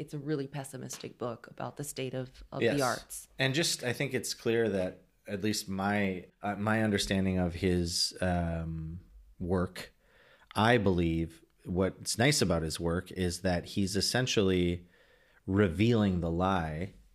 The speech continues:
Speaker 2: 'Cause
Speaker 1: Mm-hmm.
Speaker 2: pre the internet, it was impossible. I mean, it's
Speaker 1: Mm-hmm.
Speaker 2: very difficult to become an artist. And then everyone got sold this idea that, "Oh, now I have instant access to,"
Speaker 1: Yeah.
Speaker 2: th-, that really is a huge
Speaker 1: Yeah, yeah,
Speaker 2: takeaway
Speaker 1: yeah.
Speaker 2: for me, that it's essentially like,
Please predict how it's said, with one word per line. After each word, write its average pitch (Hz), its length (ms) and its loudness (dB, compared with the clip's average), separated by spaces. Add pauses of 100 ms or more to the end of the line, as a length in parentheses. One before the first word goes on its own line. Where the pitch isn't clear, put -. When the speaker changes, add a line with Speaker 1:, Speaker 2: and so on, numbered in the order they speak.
(480)
Speaker 2:
'Cause 180 180 2
Speaker 1:
Mm-hmm. 160 100 -4
Speaker 2:
pre 175 260 4
the 151 140 4
internet, 104 640 0
it 104 80 0
was 101 280 0 (500)
impossible. 120 840 0 (120)
I - 40 -8
mean, 226 180 2
it's 214 100 2
Speaker 1:
Mm-hmm. 220 40 0
Speaker 2:
very 120 160 4
difficult 113 540 -2
to - 60 -12
become 92 200 -2
an 92 60 0
artist. 90 520 -4 (340)
And 92 100 0
then 98 80 4
everyone 110 380 4
got 95 160 0
sold 101 380 2
this 92 200 0
idea 98 460 0
that, 87 260 -4
"Oh, 160 180 0
now 101 200 0
I 107 60 2
have 104 180 0
instant 101 360 -2
access 92 580 -2
to," 85 280 0
Speaker 1:
Yeah. 190 220 -4 (340)
Speaker 2:
th-, 104 140 -4
that 131 260 2
really 131 300 6
is 110 160 2
a - 20 4
huge 113 220 2
Speaker 1:
Yeah, 202 180 4
yeah, 135 200 4
Speaker 2:
takeaway 98 140 4
Speaker 1:
yeah. 92 60 2
Speaker 2:
for 95 160 -2
me, 92 220 0
that 95 220 2
it's - 180 -2
essentially 98 640 0
like, 90 340 -4